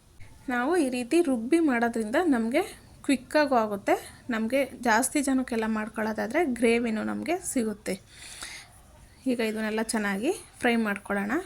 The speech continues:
ಒಂದು ತರ್ಟಿ ಸೆಕೆಂಡು ಫ್ರೈ ಮಾಡಿದ್ರೆ ಕಂಪ್ಲೀಟಾಗಿ ಇದು ಹಸಿ ವಾಸನೆ ಎಲ್ಲ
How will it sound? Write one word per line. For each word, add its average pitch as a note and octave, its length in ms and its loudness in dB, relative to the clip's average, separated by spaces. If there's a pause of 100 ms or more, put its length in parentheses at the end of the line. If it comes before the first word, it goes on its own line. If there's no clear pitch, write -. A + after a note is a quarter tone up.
(160)
ಒಂದು A#3 120 2 (120)
ತರ್ಟಿ A#3 360 2
ಸೆಕೆಂಡು C4 340 -2 (120)
ಫ್ರೈ A3+ 140 2 (120)
ಮಾಡಿದ್ರೆ G#3 320 -2 (400)
ಕಂಪ್ಲೀಟಾಗಿ A3+ 580 -2
ಇದು G#3+ 140 -2 (540)
ಹಸಿ A#3+ 280 0
ವಾಸನೆ G#3+ 340 0
ಎಲ್ಲ G#3 100 -4